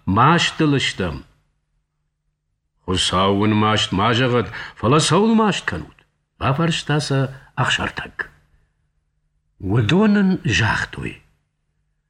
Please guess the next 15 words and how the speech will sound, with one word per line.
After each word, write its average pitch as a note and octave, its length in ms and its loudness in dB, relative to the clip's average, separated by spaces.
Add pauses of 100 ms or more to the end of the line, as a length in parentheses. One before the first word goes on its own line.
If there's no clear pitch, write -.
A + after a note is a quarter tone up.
(260)
Артахойнын C3+ 1000 2
уди, B2 460 -2 (640)
ама C#3 280 4
шафыт C#3 520 2
было D3+ 220 2
жан D3 240 0
шахурышты C#3 1000 -2 (200)
нарты C#3+ 580 2
сахара B2+ 460 0
донма. D#2+ 460 -6 (1200)
Вом F#3+ 680 2
ю B2+ 400 2
балашыл E3+ 840 2 (440)
шыгжарин D3 640 2
фаткужадиш. E2+ 1000 -6